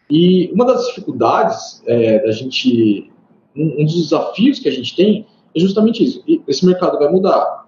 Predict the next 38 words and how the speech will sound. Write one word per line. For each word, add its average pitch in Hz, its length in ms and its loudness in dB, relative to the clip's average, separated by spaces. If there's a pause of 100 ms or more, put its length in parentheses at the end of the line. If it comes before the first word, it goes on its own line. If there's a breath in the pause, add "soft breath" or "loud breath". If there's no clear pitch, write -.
(120)
O 123 80 -4
que 220 120 0
aconteceu, 190 560 0
por 143 120 -10
exemplo, 127 280 0
com 180 160 2
o - 60 -2
Facebook, 160 600 -2 (300 soft breath)
de 120 100 -2
perder 131 260 2
cinquenta 127 360 -2
e 147 40 -2
três 139 200 -2
milhões, 139 260 2
cara, 349 180 0
eles - 100 -2
não - 80 -16
tinham 370 140 0
uma 370 60 2
solução. - 460 -2 (680)
Eles 185 140 -4
estavam 196 260 0
dependendo 202 480 2
porque 320 220 2
eles - 240 -2
estavam 156 440 0
dentro 175 460 0 (200)
de, - 180 0
a 127 80 0
maior 147 380 2
ameaça 160 420 0
deles 160 560 2 (300 soft breath)
era, 156 640 2
é, 151 840 4
o 135 100 2
I - 40 2
O - 100 2
S. - 360 -4